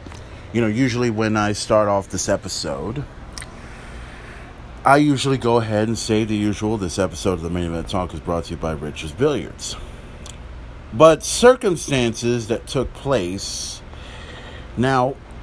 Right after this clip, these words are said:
I'm gonna, <clears throat> I'm gonna go ahead and address the issue. I think there's some people that have an idea, know about what it is.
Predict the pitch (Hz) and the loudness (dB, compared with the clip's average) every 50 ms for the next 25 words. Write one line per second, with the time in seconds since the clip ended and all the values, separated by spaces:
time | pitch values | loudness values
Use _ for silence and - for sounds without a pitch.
0 | - - - - - - - - - 151 160 180 165 190 180 175 165 - - - | -14 -14 -14 -14 -16 -16 -14 0 2 4 4 6 6 6 6 6 4 2 -2 0
1 | - - - 190 185 170 165 180 202 208 208 190 156 175 170 170 160 160 160 156 | 4 4 6 6 4 4 2 4 4 4 4 4 6 8 8 8 8 6 4 4
2 | 156 151 - - 139 147 139 117 104 127 139 135 131 - - 127 127 120 120 113 | 4 2 2 0 0 0 0 0 2 2 2 2 2 0 -2 0 2 2 2 2
3 | 104 - - - 101 95 98 113 135 - - - - - - - - - - - | 0 -2 -4 -2 -2 0 -2 -2 -4 -8 -12 -16 -16 -16 -16 -14 -14 -14 -14 -16
4 | - - - 107 113 113 139 131 117 - 127 113 104 - - 127 113 107 - 113 | -14 -4 -2 -2 -2 0 -2 -4 0 0 0 0 0 0 -2 -2 -2 0 0 -2
5 | 110 104 - - 107 101 98 92 104 101 98 95 98 98 95 98 92 - 98 92 | -2 -2 0 0 0 0 0 0 0 0 0 0 -2 -2 -2 -4 -4 -4 -4 -2
6 | 92 92 92 92 - - - 90 95 98 95 95 92 90 92 80 80 - 92 90 | 0 0 0 0 -2 -4 -6 -4 -2 0 0 0 0 -2 -2 -4 0 2 2 2
7 | 82 - 82 85 90 87 85 85 82 85 80 85 98 117 123 120 - - - | 2 -2 -4 -2 -2 -2 -2 -2 -2 -2 -2 0 0 -2 -2 -4 -8 -10 -10